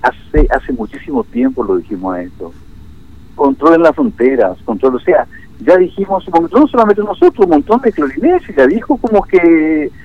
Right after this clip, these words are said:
ya lo asumía a, a Clorinda como una parte, este, como un barrio más de nuestra hermana,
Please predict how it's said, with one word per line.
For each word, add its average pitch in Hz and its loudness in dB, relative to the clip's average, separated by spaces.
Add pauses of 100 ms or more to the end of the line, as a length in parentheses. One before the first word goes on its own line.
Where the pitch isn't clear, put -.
(280)
ya 180 6
lo 196 4
asumía 208 2
a, 151 2
a 147 4
Clorinda 214 2
como 202 -2
una 202 4
parte, 202 4
este, 135 0 (240)
como 151 0
un 175 -4
barrio 175 6
más 196 2
de 156 -4
nuestra 113 -2
hermana, 127 2